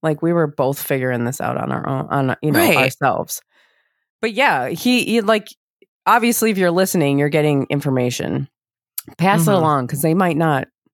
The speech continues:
Speaker 1: they're not gonna
Speaker 2: They might
Speaker 1: know.
Speaker 2: not know. Yeah, they might not
Speaker 1: They
Speaker 2: know
Speaker 1: also
Speaker 2: what they
Speaker 1: don't
Speaker 2: need
Speaker 1: know
Speaker 2: to do.
Speaker 1: Right, they don't know what you need either. Like, you gotta have to tell them very clear, like,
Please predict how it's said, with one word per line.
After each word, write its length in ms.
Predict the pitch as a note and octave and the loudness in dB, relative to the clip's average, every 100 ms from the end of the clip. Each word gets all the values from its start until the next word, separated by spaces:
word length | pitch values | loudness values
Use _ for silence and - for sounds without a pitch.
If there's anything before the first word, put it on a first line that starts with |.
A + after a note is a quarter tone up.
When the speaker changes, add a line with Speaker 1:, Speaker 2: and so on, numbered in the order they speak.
| _ _ _ _ _ _ _ _ _ _ - | _ _ _ _ _ _ _ _ _ _ -4
Speaker 1:
they're 100 | E3+ | 0
not 160 | E3+ D3+ | 0 2
gonna 140 | A#3+ | 2
Speaker 2:
They 40 | D#4+ | 4
might 160 | E4+ | 2
Speaker 1:
know. 80 | C#4+ | 0
Speaker 2:
not 120 | - | 0
know. 420 | C4 F#4 B2 B2 D#3 | -2 0 0 -2 -2
Yeah, 280 | E4 F3 | -2 0
they 140 | D#3 A#3+ | 0 0
might 200 | D#4 C#4+ | 2 0
not 120 | D4 | 2
Speaker 1:
They 80 | B3+ | 4
Speaker 2:
know 80 | D#4 | 4
Speaker 1:
also 100 | A#4+ | 4
Speaker 2:
what 60 | |
they 60 | A#4+ | 4
Speaker 1:
don't 60 | E4+ | 4
Speaker 2:
need 60 | |
Speaker 1:
know 60 | D#4 | 2
Speaker 2:
to 100 | E3+ | 2
do. 260 | - F2 - _ _ | 0 -2 -4 _ _
Speaker 1:
Right, 240 | G3 B3+ D#3 | -2 0 0
they 80 | A3+ | 0
don't 120 | D#4+ | 2
know 100 | C#4 | 2
what 120 | G#3+ | 0
you 200 | D#3+ A#3 | 0 0
need 260 | F#3+ A#2+ A2+ | 2 0 -2
either. 400 | D3 G2+ B1+ D3+ | -2 -4 -6 -4
Like, 200 | E3+ D3 | -4 -2
you 80 | F3+ | 0
gotta 120 | F3+ E3+ | 0 0
have 120 | - | -2
to 80 | D3+ | -2
tell 220 | D#3+ C#3 | 0 0
them 100 | B2+ | 0
very 220 | C#3 C3 | 0 -2
clear, 340 | - C3+ F2+ A#2 | -2 -4 -2 -4
like, 360 | B2+ C3 - | -6 -8 -18